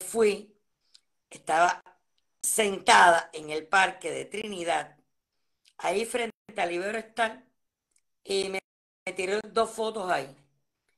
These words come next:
Eh, escribí, hice un post donde puse que yo iba a entrar a comer a los hoteles. Un amigo me dijo,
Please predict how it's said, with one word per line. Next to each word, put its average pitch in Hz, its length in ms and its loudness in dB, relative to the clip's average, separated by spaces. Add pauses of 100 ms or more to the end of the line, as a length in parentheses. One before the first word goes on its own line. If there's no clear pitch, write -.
(1040)
Eh, 180 840 0
escribí, 226 760 -4
hice 208 320 -2
un 214 180 -2
post 240 400 2 (560)
donde 196 360 0
puse 226 420 -4 (960)
que 196 180 0
yo 185 160 0
iba 196 200 0 (560)
a 247 340 0
entrar 160 640 2
a - 100 -4
comer 233 580 0 (280)
a - 80 0
los 151 180 -2
hoteles. 214 600 -6 (760)
Un 220 140 -4
amigo 240 340 2
me 220 140 0 (260)
dijo, 208 480 -2